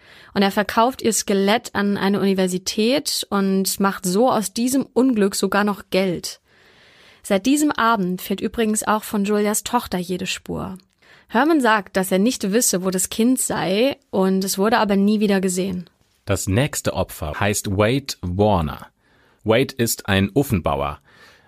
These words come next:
Speaker 2: Herman lässt sich von ihm ein komplexes Heizrohrsystem in seinem Haus installieren, in dem Castle. Aber der hat natürlich nie vorgehabt, dieses System zu bezahlen.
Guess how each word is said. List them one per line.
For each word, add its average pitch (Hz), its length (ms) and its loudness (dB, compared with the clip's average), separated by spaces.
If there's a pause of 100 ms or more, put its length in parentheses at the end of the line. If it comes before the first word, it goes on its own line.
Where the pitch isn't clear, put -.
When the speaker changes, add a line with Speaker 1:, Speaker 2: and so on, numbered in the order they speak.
Speaker 2:
Herman 113 480 2
lässt 107 220 0
sich - 120 -4
von 110 120 -4
ihm 110 200 2
ein 104 260 0
komplexes - 680 -4
Heizrohrsystem 90 1080 0
in 95 300 2
seinem 95 360 2 (100)
Haus 120 220 0
installieren, 85 640 0
in 92 200 0
dem 85 160 0
Castle. 98 560 -2 (520)
Aber 104 160 2
der 104 120 0
hat 117 120 -2
natürlich 104 440 0
nie 143 240 4
vorgehabt, - 720 -2 (160)
dieses 113 240 -2
System 123 460 -2
zu - 120 -4
bezahlen. 98 600 -2